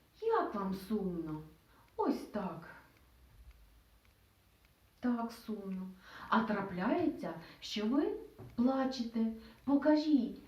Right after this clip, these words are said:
як ви плачете? Ось так ми плачемо, плачемо, сумуємо. А буває дуже весело. Покажіть,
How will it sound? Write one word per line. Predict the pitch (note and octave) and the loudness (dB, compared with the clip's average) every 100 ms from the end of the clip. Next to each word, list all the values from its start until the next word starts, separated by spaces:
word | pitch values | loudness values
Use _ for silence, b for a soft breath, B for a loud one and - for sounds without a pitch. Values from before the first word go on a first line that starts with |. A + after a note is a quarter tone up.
| B | B
як | C#4+ G#4 G4 | 2 4 4
ви | B3 | 4
плачете? | A3+ G#3+ F#3+ E3+ F3+ D#3+ E3 D#3+ - - - - - - b b b b - - | 4 0 -2 -4 -6 -8 -10 -12 -16 -20 -20 -20 -20 -20 b b b b -16 -6
Ось | F#4 - | -4 -2
так | - D4+ D#4 B3+ | 2 6 6 6
ми | B3 | 6
плачемо, | A#3+ A3+ A#3 B3 A#3 G#3+ G#3 - | 4 0 2 2 0 -2 -4 -6
плачемо, | G3 G#3+ A3 A3+ G3+ G3+ | 0 0 0 -2 -6 -8
сумуємо. | G#3+ G#3 G#3 G#3+ G#3+ F#3+ F3+ E3+ E3+ - - _ - - B B B B B | -6 -6 -2 0 0 -2 -6 -8 -12 -20 -20 _ -20 -20 B B B B B
А | - F#3 | -6 -4
буває | F3+ F3+ D#3 F3+ C#4 D#4+ D4+ C#4 | -2 -4 -2 -2 0 2 4 4
дуже | E4 E4 D#4+ D#4 | 4 4 4 2
весело. | D4 E4 D#4+ D4+ - G#3 F#3+ F3 E3+ B B B | 4 4 4 4 0 -4 -2 -2 -4 B B B
Покажіть, | A3 B3 C4 C#4 D#4+ D4+ - - | -2 2 2 2 4 4 2 -6